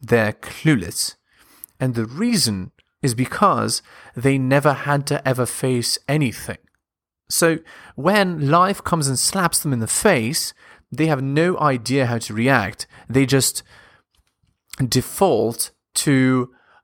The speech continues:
uh, you know, shifting blame,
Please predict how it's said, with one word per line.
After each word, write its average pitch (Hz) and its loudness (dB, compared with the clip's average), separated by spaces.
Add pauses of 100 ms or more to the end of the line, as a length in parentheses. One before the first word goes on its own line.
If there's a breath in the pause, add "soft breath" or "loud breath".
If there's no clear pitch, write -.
(120)
uh, 113 4 (400)
you 175 2
know, 95 -2
shifting 113 -2
blame, 156 0